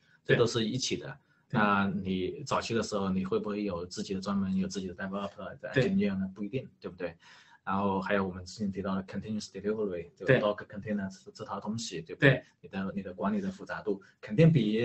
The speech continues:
Speaker 2: 去A W S上去
Speaker 1: 对。
Speaker 2: spin up 一个V M deploy 要复杂得多，
Speaker 1: 我基本上听懂了。
Speaker 2: 对不对？
Speaker 1: 现在你反复讲几个关键词啊，microservice，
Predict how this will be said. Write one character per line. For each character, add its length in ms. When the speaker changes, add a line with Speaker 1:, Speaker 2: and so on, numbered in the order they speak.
Speaker 2:
去 380
A 100
W 260
S 160
上 180
去 60
Speaker 1:
对。 80
Speaker 2:
spin 240
up 160
一 80
个 140
V 160
M 200
deploy 500
要 180
复 260
杂 80
得 80
多， 80
Speaker 1:
我 100
基 160
本 100
上 80
听 160
懂 220
了。 120
Speaker 2:
对 40
不 0
对？ 80
Speaker 1:
现 260
在 140
你 160
反 360
复 120
讲 180
几 100
个 80
关 120
键 120
词 100
啊， 160
microservice， 1040